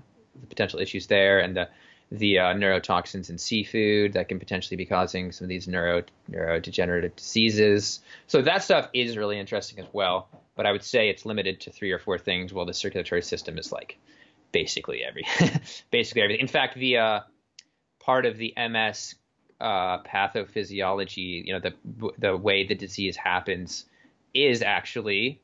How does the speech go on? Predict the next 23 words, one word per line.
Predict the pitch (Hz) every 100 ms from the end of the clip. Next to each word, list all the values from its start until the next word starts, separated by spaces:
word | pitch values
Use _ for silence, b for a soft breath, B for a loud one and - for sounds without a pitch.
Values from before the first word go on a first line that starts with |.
| _
circulatory | - - 95 98 98 98
system | 95 - 101
related. | 101 123 135 92
At |
le-, | 104 - 98
at |
least | 107 107
that | 113
was | 98 98
the, | 101 92
uh, | 90
theory | 113 104 95
of | 90 - _
Roy | - 98
Swank, | 87 - 110 95
who | -
was | 92 87 - _ _ _ _
kind | -
of | 92
stopping | - 101 92 98
M | 85 87
S | 87 85
in, | - 85